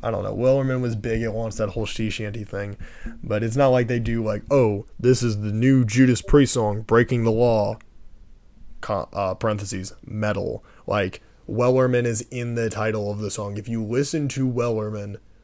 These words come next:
you will know the title of the song. Or you could probably figure it out pretty easily. So I don't know why they felt the need to put the title of the genre in the song, but okay.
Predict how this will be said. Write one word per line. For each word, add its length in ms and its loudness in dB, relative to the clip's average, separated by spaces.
you 200 -2
will 240 -2
know 260 4
the 160 0
title 480 -2
of 160 -8
the 120 -8
song. 580 -6
Or 160 -6
you 140 -4
could 200 -8
probably 480 0
figure 460 0
it 60 4
out 240 0
pretty 260 -4
easily. 380 -4
So 180 -6
I 60 -6
don't 380 -2
know 220 -2
why 580 -2
they 240 -2
felt 400 -4
the 80 -6
need 320 -6
to 60 -8
put 280 -4
the 80 -10
title 420 0
of 160 -6
the 140 -2
genre 580 2
in 160 -4
the 80 -6
song, 280 -4
but 100 -4
okay. 240 -6